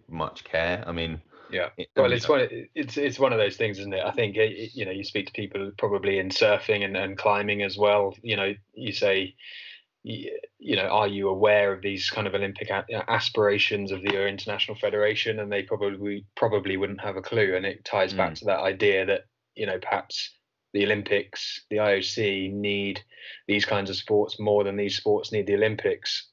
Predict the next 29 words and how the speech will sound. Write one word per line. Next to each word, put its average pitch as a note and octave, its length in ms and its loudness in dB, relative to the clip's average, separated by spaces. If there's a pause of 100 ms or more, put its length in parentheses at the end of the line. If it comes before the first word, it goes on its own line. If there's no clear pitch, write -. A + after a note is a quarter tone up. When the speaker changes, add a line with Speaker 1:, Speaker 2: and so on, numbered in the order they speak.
(140)
Speaker 2:
I, C#3 200 4
I B2+ 40 0
think E3 160 -2
the C3 180 2
issue A#2+ 440 0 (360)
I A#2+ 220 -2
have G#2 320 -2 (480)
with A2+ 380 -8
this - 420 -4 (160)
is G2+ 560 -4
it's C#3+ 240 -2
this B2+ 340 0
idea B2+ 420 2
of A2 140 -2 (240)
you're C3+ 220 2
in B2 160 2
one A#2+ 220 2
games, A2 480 -4
<clears throat> - 40 -6
in D#3+ 600 2
one B2+ 160 0
games, A2 500 -2 (400)
out A#2 180 2
the G#2 60 -4
next. G2 600 -6
How, C#3 320 -2
how D3 280 0
do C3 140 -2
you A2 460 -4